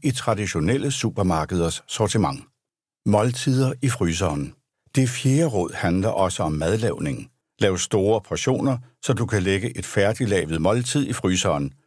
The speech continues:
Det er dejligt at kunne tage en færdig gryderet ud af fryseren og bare skulle tø den op, når man er virkelig flad efter en lang dag.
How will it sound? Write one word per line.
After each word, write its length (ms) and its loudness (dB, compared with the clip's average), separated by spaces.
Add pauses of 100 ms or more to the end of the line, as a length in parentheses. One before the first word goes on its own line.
(220)
Det 160 4
er 80 2
dejligt 540 0
at 80 -6
kunne 120 -4
tage 220 0
en 140 0
færdig 460 -2
gryderet 520 0
ud 120 -2
af 80 -4
fryseren 540 0 (240)
og 140 0
bare 240 2
skulle 240 -4
tø 180 0
den 160 -2
op, 180 0 (240)
når 80 4
man 240 2
er 80 0
virkelig 480 -2
flad 460 0
efter 380 -2
en 100 2
lang 280 -6
dag. 260 -6